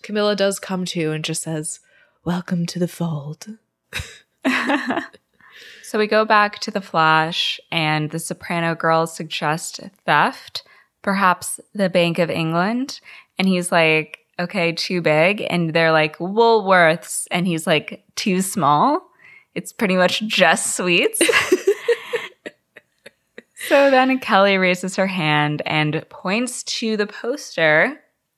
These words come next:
Speaker 2: of the girl wearing the pearl earring. And <laughs> Posh Toddy freaks out. They're like, "You want us to steal Scarlett Johansson?" <laughs> And then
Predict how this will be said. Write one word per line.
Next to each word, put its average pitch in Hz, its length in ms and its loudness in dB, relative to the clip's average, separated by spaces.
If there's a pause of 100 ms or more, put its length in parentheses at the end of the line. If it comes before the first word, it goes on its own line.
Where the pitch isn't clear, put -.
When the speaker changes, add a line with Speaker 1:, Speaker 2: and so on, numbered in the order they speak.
(380)
Speaker 2:
of 196 320 4
the 190 80 -2
girl 170 680 4
wearing 156 460 -2
the 156 80 -2
pearl 151 560 -6
earring. 196 640 0 (720)
And 160 600 2 (680)
<laughs> - 380 -8
Posh - 360 2
Toddy 175 340 2
freaks 180 460 -6
out. 175 240 2
They're 196 140 0
like, 180 280 2 (240)
"You 392 200 2
want 381 260 6
us 392 160 6
to - 160 2
steal 320 400 2
Scarlett 349 560 6
Johansson?" 339 1080 4
<laughs> 285 100 -2 (1200)
And 226 220 0
then 214 580 4